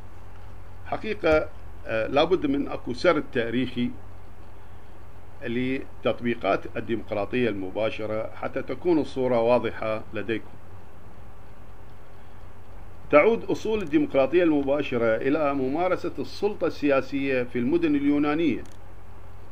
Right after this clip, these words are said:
القديمة، فكان المواطنون الذكور وحدهم دون النساء والأجانب والعبيد. العبيد ليس المقصد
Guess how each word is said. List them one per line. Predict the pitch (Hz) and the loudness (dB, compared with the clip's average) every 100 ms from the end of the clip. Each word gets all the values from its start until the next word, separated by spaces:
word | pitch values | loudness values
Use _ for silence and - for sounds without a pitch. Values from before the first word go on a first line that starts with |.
| - | -6
القديمة، | 110 127 131 131 92 - - - - - - - - - - | 0 2 4 2 2 -6 -8 -8 -8 -8 -8 -8 -8 -8 -4
فكان | - 127 131 - - 165 180 170 | 0 2 2 0 -2 2 2 4
المواطنون | 147 135 135 127 131 131 160 160 160 - - - - - | 4 2 2 0 2 2 4 4 0 -4 -8 -8 -8 -6
الذكور | 110 104 113 135 143 147 | -6 -4 -4 0 0 2
وحدهم | 147 202 180 190 170 170 - 143 120 | 0 0 2 2 4 0 -2 -6 0
دون | 185 196 | 2 4
النساء | 147 127 113 113 82 - - - - - - - - - - - - - - 92 | 4 2 0 -2 -4 -6 -8 -8 -8 -8 -8 -8 -8 -8 -8 -8 -8 -8 -8 0
والأجانب | 117 143 151 156 127 143 139 135 135 - - | 2 2 0 0 2 4 4 0 -4 -8 -4
والعبيد. | 107 120 127 139 147 135 - - - - - - - - 110 | 0 2 4 4 4 4 -2 -8 -8 -8 -8 -8 -8 -6 -4
العبيد | 101 107 139 139 | -2 0 0 0
ليس | 165 151 | 0 0
المقصد | 139 131 123 - | 0 0 -2 -4